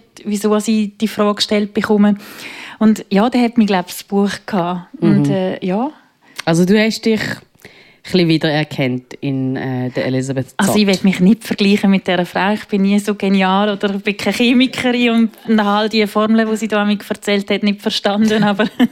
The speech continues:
Speaker 1: <laughs> gewisse Parallelen gibt's natürlich. Und ich glaube, alle, die das Buch lesen, finden gewisse Parallelen.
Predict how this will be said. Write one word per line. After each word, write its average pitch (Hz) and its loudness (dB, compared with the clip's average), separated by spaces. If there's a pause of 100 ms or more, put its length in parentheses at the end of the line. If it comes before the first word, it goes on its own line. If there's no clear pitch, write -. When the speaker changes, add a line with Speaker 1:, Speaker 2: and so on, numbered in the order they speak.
(220)
Speaker 1:
<laughs> 330 -2
gewisse 214 -2
Parallelen 185 -4
gibt's - -12
natürlich. 196 -4
Und 180 -4
ich 185 -10
glaube, 180 -10
alle, 190 -4
die 196 -6
das 202 -10
Buch 196 -6
lesen, 190 -8
finden 190 -4 (120)
gewisse 196 -6
Parallelen. 190 -6